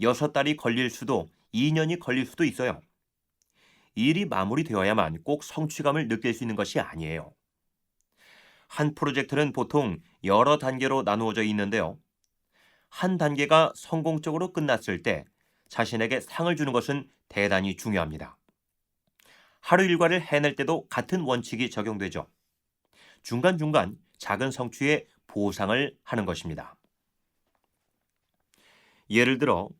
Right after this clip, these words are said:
고객에게 전화 거는 일이 자신의 업무라면 열 명과 통화했을 때마다 커피 한 모금씩 마시는 겁니다.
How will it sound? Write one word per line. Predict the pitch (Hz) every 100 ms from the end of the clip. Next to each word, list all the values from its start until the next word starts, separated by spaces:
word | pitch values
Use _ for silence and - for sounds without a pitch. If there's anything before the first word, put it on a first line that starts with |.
| _ _ _ _ -
고객에게 | 110 135 170 156 151 170 -
전화 | - 110 120
거는 | 117 120 131
일이 | 87 90 117 82
자신의 | - 101 113 117
업무라면 | 90 95 104 120 120 87 104 _ _ _ _ _ -
열 | 107 139
명과 | 160 165 175
통화했을 | - 180 160 156 165
때마다 | 160 131 147 151 - _ -
커피 | 160 160 196
한 | - 180
모금씩 | 165 151 147 160 110
마시는 | 104 101 117
겁니다. | 113 117 98 69